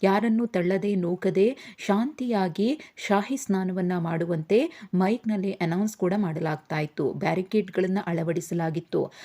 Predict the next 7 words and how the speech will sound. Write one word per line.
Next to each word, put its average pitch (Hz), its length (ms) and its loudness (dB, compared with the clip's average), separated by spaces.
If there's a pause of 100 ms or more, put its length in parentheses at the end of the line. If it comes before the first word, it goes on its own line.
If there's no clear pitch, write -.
(120)
ಆದ್ರೆ 247 240 2
ಇವತ್ತು 233 300 0
ಮುಂಜಾನೆ 220 520 2 (140)
ಏಕಾಏಕಿ 202 840 2
ಭಕ್ತರ 190 440 -2
ಸಂಖ್ಯೆ 190 540 -2
ಹೆಚ್ಚಾಗಿದ್ದು 160 840 -2